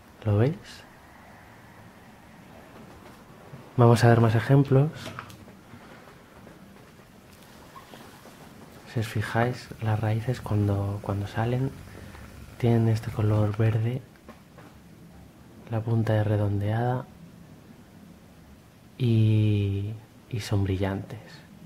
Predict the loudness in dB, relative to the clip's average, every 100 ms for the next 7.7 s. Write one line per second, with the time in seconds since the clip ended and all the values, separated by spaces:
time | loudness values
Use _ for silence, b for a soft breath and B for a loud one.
0 | -4 -2 -2 -4 -6 -4 -2 -2 -4 -2
1 | -2 0 0 -2 -6 -14 -20 -20 -20 B
2 | B B B B B B -20 -20 -20 -20
3 | -20 -20 -20 -20 -20 -20 -20 -20 -20 -20
4 | -20 -20 -12 -10 -6 -4 0 0 0 -2
5 | -6 -4 -6 -8 -16 -20 -20 -20 -20 -20
6 | -20 -20 -20 -20 -18 -2 2 2 2 0
7 | 2 2 2 0 0 -2